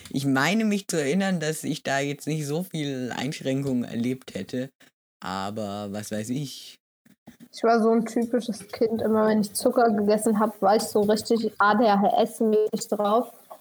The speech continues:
Speaker 2: und bin so durch die Wohnung um den Tisch gesprintet, so.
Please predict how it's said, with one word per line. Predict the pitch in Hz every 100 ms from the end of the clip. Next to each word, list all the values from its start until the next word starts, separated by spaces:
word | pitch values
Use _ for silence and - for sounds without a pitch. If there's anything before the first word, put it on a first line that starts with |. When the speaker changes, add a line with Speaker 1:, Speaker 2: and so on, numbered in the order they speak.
| _ -
Speaker 2:
und | 202
bin | 254 233
so | 254
durch | 233 233
die | 254 202
Wohnung | 202 240 254 247
um | 233 220
den | 233 233
Tisch | 302 285 -
gesprintet, | 262 - - - - - 269 269 262 302 233
so. | 226 226